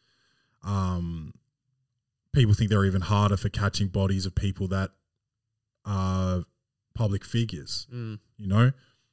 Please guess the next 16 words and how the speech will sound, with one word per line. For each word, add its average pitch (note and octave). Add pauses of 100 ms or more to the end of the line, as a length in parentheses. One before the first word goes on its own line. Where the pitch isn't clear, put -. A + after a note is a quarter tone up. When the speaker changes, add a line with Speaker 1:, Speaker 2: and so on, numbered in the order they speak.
(480)
Speaker 1:
uh, G2+ (1200)
P B2+
N A#2+
B A#2+
Rock, A2+ (720)
uh, G#2
Pop -
Smoke, G#2 (760)
um, G2+ (960)
you G#2+
know, G2+ (140)
Takeoff, A2+ (540)
Nipsey, A2+ (1700)
Tupac, A#2
Biggie, A2+ (1400)
uh, A2